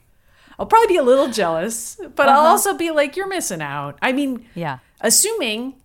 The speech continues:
Speaker 1: you know, we haven't just fully devolved into Waterworld in the next ten years, um,
Speaker 2: Yeah.
Speaker 1: then, yeah, I, I think some, some cool things might be invented. Maybe. I
Speaker 2: Yeah.
Speaker 1: don't know. I try to be hopeful
Speaker 2: Right.
Speaker 1: about these things because
Speaker 2: Yeah.
Speaker 1: otherwise I just, I get way
Speaker 2: Yeah.
Speaker 1: too sad.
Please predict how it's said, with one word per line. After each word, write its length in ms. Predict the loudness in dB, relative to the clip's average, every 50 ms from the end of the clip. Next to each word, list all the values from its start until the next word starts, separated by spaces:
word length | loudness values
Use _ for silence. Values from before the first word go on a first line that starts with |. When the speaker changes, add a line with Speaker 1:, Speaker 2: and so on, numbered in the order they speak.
| _
Speaker 1:
you 120 | -14 -8 -4
know, 340 | -2 -2 -2 -2 -4 -6 -6
we 120 | -6 -4
haven't 220 | -2 -2 -2 -4 -6
just 140 | -8 -10
fully 280 | -8 -6 -4 -4 -2 -4
devolved 500 | -4 -4 -2 0 2 2 2 0 0 -4
into 160 | -6 -6 -8
Waterworld 800 | -6 -2 0 0 0 0 -2 -4 -6 -6 -6 -6 -6 -6 -6 -8
in 140 | -8 -8 -8
the 40 | -8
next 320 | -8 -8 -8 -8 -10 -10 -8
ten 180 | -8 -8 -6 -8
years, 680 | -8 -8 -8 -8 -8 -8 -6 -4 -4 -4 -4 -4 -2
um, 480 | 0 0 2 2 0 -2 -4 -8 -10 -10
Speaker 2:
Yeah. 240 | -8 -6 -6 -6 -8 -10 _ _ _ _ _
Speaker 1:
then, 560 | -14 -12 -10 -4 -2 0 0 0 0 -2 -4 -4
yeah, 360 | -2 0 0 0 0 -4 -6 -6
I, 300 | -4 -4 -4 -4 -6 -6 -6
I 100 | -6 -6
think 200 | -4 -6 -8 -6
some, 320 | -8 -8 -8 -10 -14 -16 -16 -14
some 220 | -12 -10 -10 -10
cool 340 | -12 -12 -10 -8 -6 -6 -6
things 400 | -8 -8 -8 -8 -8 -8 -8 -10
might 240 | -10 -14 -14 -16 -16
be 100 | -16 -16
invented. 600 | -16 -14 -16 -16 -16 -16 -18 -20 -20 -20 -20 -20 _ _ _
Maybe. 400 | -4 -2 -2 -4 -4 -10 -16 _ _ -6
I 80 | -6
Speaker 2:
Yeah. 20 | -6
Speaker 1:
don't 120 | -6 -8
know. 160 | -10 -12 -14 -6 -4
I 80 | -2 2
try 160 | 2 2 2
to 60 | 2 -2
be 80 | -2
hopeful 280 | -2 -2 -4 -4 -6 -8
Speaker 2:
Right. 80 | -8 -8
Speaker 1:
about 180 | -10 -10 -12
these 200 | -14 -14 -14 -14
things 440 | -12 -14 -16 -16 -16 -18 -18 -18 -20 _ _ _
because 220 | -12 -10 -4 -2
Speaker 2:
Yeah. 80 | -2 -2
Speaker 1:
otherwise 400 | -2 -2 -4 -4 -6 -8 -12 -14
I 80 | -14
just, 460 | -16 -16 -14 -12 -12 -12 -12 -14 -18 -20 _ _ _ _ _ _ _ _ -14
I 60 | -10
get 220 | -10 -10 -12 -14 _ _
way 140 | -8 -6 -6
Speaker 2:
Yeah. 60 | -6 -6
Speaker 1:
too 160 | -8 -10 -10
sad. 480 | -8 -8 -8 -8 -10 -12 -14 -18 -20